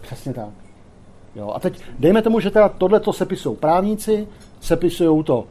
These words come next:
nějaký, eh, extatici, prostě nějaký, jo, jakoby lidi, kteří prostě mají přístup k emocím a prostě teď to popisují barvitě, jo, prostě apokalyptici,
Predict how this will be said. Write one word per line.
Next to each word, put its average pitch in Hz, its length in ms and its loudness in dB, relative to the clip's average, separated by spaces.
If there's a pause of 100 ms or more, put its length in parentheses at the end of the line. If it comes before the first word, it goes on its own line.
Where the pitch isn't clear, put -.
(200)
nějaký, 127 580 -4
eh, 95 640 -12 (480)
extatici, 180 800 -2
prostě 156 460 -2
nějaký, 123 560 -8
jo, 127 180 -4
jakoby 127 440 -6 (600)
lidi, 143 260 -2
kteří 143 260 -2
prostě 135 340 -8
mají 131 160 -4
přístup 127 400 -10
k - 60 -14
emocím 147 440 -2
a 131 40 -4
prostě 131 260 -10
teď 123 140 -8
to 131 80 -8
popisují 143 500 -6
barvitě, 143 560 -2
jo, 120 160 -6
prostě 120 400 -12
apokalyptici, 131 840 -6